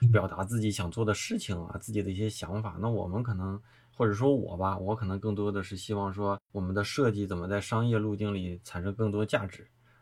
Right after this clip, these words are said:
Speaker 2: 那这个东西 A 设计师做完之后，
Speaker 1: 嗯。
Speaker 2: 他的，他的，不管他的传播效果是什么样，然后我做了，那能不能比他好，
Speaker 1: 嗯。
Speaker 2: 或者说我在品牌上面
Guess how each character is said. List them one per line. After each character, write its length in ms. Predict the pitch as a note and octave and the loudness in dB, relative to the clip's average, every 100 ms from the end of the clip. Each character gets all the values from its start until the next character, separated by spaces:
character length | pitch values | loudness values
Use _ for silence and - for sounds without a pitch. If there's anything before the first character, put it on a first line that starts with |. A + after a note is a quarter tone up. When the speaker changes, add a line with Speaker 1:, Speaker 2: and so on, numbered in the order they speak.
| - | -10
Speaker 2:
那 80 | |
这 140 | G2+ B2 | 0 2
个 60 | |
东 180 | G#2+ G#2+ | 4 2
西 400 | G#2+ G#2 F#2+ F#2+ - _ _ | 0 0 0 -2 -8 _ _
A 140 | B2+ | 0
设 160 | A#2+ A#2+ | 2 4
计 100 | G#2 | 10
师 180 | A#2+ G#2 | 10 10
做 180 | A2 F#2 | 4 2
完 200 | F2 F#2+ | 2 0
之 100 | G#2 | -2
后， 320 | G#2 G#2 F#2 | 2 2 2
Speaker 1:
嗯。 60 | F#2 _ _ | -2 _ _
Speaker 2:
他 100 | G2+ | -2
的， 160 | G2+ - - | -2 -4 -6
他 120 | G#2 | -2
的， 100 | G2+ | 0
不 140 | G#2 | 0
管 140 | G2 F2 | -2 0
他 80 | |
的 120 | F#2+ F#2+ | -2 -2
传 220 | - G2 | -2 2
播 140 | G#2+ | 2
效 220 | G#2+ A#2+ | 4 2
果 160 | F#2+ - | 0 -4
是 120 | - | -10
什 120 | F#2 - | -12 -12
么 80 | |
样， 100 | - A2+ | -12 -10
然 120 | A2 | -8
后 80 | F2+ - - G2+ | -10 -10 -8 -6
我 120 | F2+ | -6
做 240 | - E3 B2 | -2 0 2
了， 100 | G2+ | 0
那 100 | G2 | -2
能 120 | F#2+ | -2
不 80 | F#2+ | -2
能 100 | G2 | -2
比 80 | G2 | -2
他 140 | - | 4
好， 380 | C3+ A#2 - - | 4 4 -2 -6
Speaker 1:
嗯。 40 | |
Speaker 2:
或 100 | G#2+ | -2
者 80 | G2+ | -2
说 80 | G2+ | 0
我 140 | F#2 | 0
在 120 | F#2 | 0
品 240 | G2 - F2 | -2 -4 -6
牌 260 | E2 F2+ | -4 -2
上 160 | G#2 G#2 | 2 2
面 180 | F2+ | 0